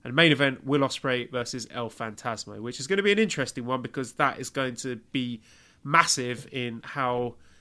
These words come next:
the B block shakes out. So,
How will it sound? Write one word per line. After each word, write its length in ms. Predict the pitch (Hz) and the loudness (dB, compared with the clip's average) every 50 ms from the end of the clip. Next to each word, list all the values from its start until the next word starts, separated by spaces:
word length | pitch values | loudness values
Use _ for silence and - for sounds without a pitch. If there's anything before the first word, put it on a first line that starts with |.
| - _ - - | -20 _ -8 -4
the 480 | 135 127 123 123 120 120 120 120 113 - - | -2 -2 0 0 -2 -2 -4 -4 -4 0 2
B 140 | 190 196 185 | 2 4 4
block 400 | 151 160 143 139 - - - - | 4 4 2 2 0 -4 -14 -12
shakes 400 | - - - - 160 147 - - | -8 -4 0 0 0 0 -2 -2
out. 340 | 208 190 143 113 104 - - | -2 -2 -2 -2 -4 -8 -8
So, 420 | - - 135 131 131 127 127 131 | -6 -4 -2 0 0 0 0 -2